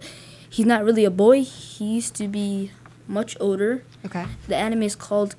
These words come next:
Speaker 1: Katekyo Hitman Reborn.
Speaker 2: Okay.
Speaker 1: It's about a hitman that was, there was seven, no, eight.
Speaker 2: Mm-hmm.
Speaker 1: Eight people that were, um, prodigies.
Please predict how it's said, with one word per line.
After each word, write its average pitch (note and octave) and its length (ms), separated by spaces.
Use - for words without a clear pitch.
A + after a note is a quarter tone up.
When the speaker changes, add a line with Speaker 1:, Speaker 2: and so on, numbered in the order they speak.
Speaker 1:
Katekyo G#3 640
Hitman G3+ 560
Reborn. G3+ 540
Speaker 2:
Okay. F#3+ 220
Speaker 1:
It's G#3 140
about G#3 240
a G3+ 40
hitman G#3+ 540
that G3 200
was, F#3+ 460
there G3 120
was F#3 180
seven, C4+ 800
no, F3+ 240
eight. G#3 260
Speaker 2:
Mm-hmm. F#3 260
Speaker 1:
Eight A#3+ 260
people A#3 560
that F#3+ 200
were, F#3+ 380
um, F3+ 400
prodigies. G3+ 760